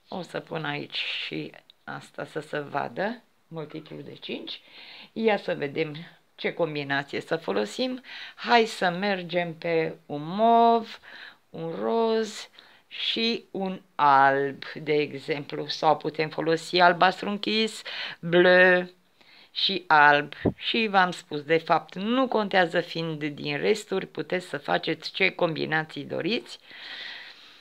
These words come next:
și veți obține niște obiecte foarte utile și practice.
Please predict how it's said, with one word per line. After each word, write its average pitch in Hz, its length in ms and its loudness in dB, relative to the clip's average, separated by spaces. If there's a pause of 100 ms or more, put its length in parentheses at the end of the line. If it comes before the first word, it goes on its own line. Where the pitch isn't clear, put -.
(220)
și - 160 -4
veți 190 280 0
obține 175 420 2
niște 160 840 2
obiecte 151 1040 -2 (220)
foarte 180 500 4
utile 151 420 -2
și - 180 -4
practice. - 760 -2